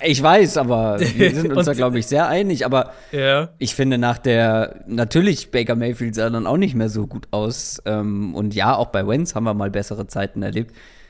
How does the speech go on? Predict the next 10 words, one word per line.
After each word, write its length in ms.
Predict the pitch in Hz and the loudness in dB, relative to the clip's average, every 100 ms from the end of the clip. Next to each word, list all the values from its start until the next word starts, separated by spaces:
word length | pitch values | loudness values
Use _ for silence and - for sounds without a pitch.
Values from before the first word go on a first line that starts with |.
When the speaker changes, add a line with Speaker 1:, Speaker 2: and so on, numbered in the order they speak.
| - _ | -20 _
Speaker 1:
Trotzdem 440 | - - - - 92 | -18 -16 -12 -8 -8
glaub 200 | - 95 | -8 -8
ich, 80 | - | -8
dass 160 | 95 | -8
bei 120 | - | -8
Baker 280 | 92 92 95 | -6 -4 -4
Mayfield, 720 | 98 98 110 98 92 85 - - - - | -2 0 0 0 -2 -4 -12 -20 -20 -12
ähm, 380 | 104 92 92 107 - _ _ _ _ - | -8 -6 -8 -10 -18 _ _ _ _ -14
ja, 160 | - | -10
die, 120 | 107 | -6